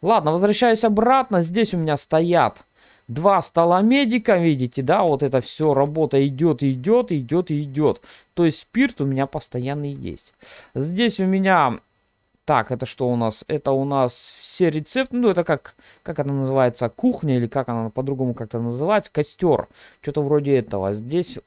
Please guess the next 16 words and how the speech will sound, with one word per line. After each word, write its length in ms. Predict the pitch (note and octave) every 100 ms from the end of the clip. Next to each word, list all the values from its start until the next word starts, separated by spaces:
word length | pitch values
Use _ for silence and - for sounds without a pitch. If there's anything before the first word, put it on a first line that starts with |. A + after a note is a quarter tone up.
| -
у 80 | D3
нас 220 | C#3 C#3 -
переплавля-, 640 | C3+ C3 - B2 B2+ C#3+
ой, 180 | A#2+ G2
переп-, 340 | - F2 E2
о, 80 | F2
господи, 460 | E2 F2 - D#2+ - - -
приготавливается 800 | - B2+ C3+ D#3+ E3 D#3 C#3+ -
еда, 320 | C3+ C#3 C#3 G2
переплавляется. 880 | - F#2 - G2 G#2+ G2 F2 D#2
Ну 160 | E3 B3+
и 220 | C#4 A3
здесь 340 | F3 C3+ A3+ C#3+
у 40 |
меня 160 | D#3 D3+
достижения. 920 | D3 E3+ - F3+ D3+ F3+ D#3 A#2